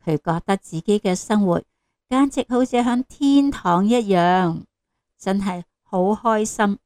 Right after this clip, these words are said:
又幸福。時間過得好快啊！轉眼淳于焚嚟到葵安國已經二十年啦，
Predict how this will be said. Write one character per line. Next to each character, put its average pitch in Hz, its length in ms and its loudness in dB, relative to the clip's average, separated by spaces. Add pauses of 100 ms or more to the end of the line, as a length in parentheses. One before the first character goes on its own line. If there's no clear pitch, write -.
(180)
又 208 400 0
幸 202 320 -2
福。 226 540 -2 (560)
時 - 380 -8
間 214 340 0 (120)
過 185 160 -2
得 220 160 -4
好 180 400 -4
快 208 440 -4
啊！ 190 360 -6 (580)
轉 247 260 4
眼 180 380 0
淳 156 340 -4
于 233 200 2
焚 160 280 -10 (220)
嚟 165 140 -8
到 185 180 -4
葵 - 440 -16
安 233 260 0
國 202 260 -2 (240)
已 156 140 -10
經 190 300 -2
二 180 300 0
十 190 280 -10
年 180 340 -4
啦， 190 500 -2